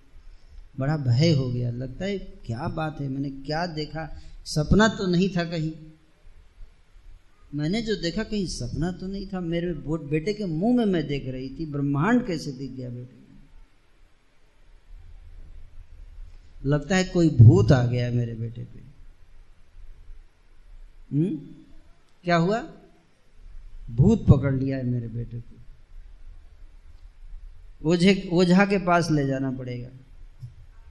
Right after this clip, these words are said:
हम्म? या बेटे को, अपने पुत्र को उठाकर गोद में शिव जी के मंदिर में ले गई,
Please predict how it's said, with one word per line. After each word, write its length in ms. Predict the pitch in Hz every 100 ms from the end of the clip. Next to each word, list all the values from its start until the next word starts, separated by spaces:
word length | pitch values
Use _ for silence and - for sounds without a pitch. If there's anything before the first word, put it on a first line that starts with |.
| - - - - - _ - - - - - - - - - -
हम्म? 380 | 147 156 151 - - - - - - 156
या 400 | 175 175 147 - - - - - - - - - - -
बेटे 340 | 135 165 185 196
को, 120 | 190
अपने 300 | 175 175 185
पुत्र 360 | 185 190 185 196
को 200 | 190 185
उठाकर 600 | 160 180 196 196 185 170
गोद 240 | 190 190
में 480 | 196 196 180 - - - - - - -
शिव 260 | - 202 190
जी 100 | 170
के 140 | 170 151
मंदिर 440 | 139 156 165 160
में 160 | 143 135
ले 200 | 135 131
गई, 240 | 127 123